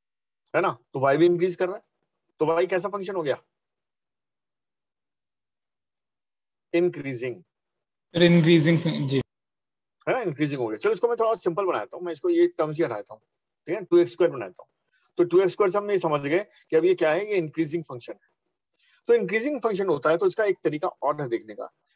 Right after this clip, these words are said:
Speaker 1: कि अगर increasing function है तो इसका जो slope होता है dy by dx वो कैसा आता है, ये आ गया फ़ोर एक्स। <clears throat> तो X भी अगर positive है तो ये भी क्या आएगा, Positive। यानी increasing function का dy by dx क्या है, Positive।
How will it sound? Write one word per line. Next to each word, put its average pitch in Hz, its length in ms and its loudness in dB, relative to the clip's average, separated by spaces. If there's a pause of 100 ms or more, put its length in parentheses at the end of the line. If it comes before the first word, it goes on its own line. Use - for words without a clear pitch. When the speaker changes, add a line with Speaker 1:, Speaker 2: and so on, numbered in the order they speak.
(200)
Speaker 1:
कि - 40 4
अगर 208 320 6
increasing 190 420 4
function 185 300 0
है 208 80 -2
तो 208 100 0
इसका 208 220 -2
जो 220 120 -4
slope 180 340 2
होता 127 240 -2
है 101 40 -8 (200)
dy 131 140 -2
by 160 120 4 (140)
dx 110 260 0 (220)
वो 160 80 -6
कैसा 143 280 -2
आता 107 240 -8
है, - 60 -20 (180)
ये 165 60 2
आ 160 80 2
गया 160 240 0
फ़ोर 127 240 2
एक्स। - 340 -8 (220)
<clears throat> - 100 -20 (2500)
तो 160 60 6
X 160 220 4
भी 208 60 4
अगर 202 100 4
positive 170 380 4
है 175 60 4
तो 175 100 2
ये 151 80 4
भी 165 60 0
क्या 165 120 0
आएगा, 175 140 -4 (160)
Positive। 104 360 -6 (580)
यानी 175 200 4
increasing 180 420 2
function 156 280 -4
का 175 100 0
dy 143 180 -2
by 170 220 4
dx 147 200 -6
क्या 139 120 0
है, 202 160 -6 (920)
Positive। 95 480 -6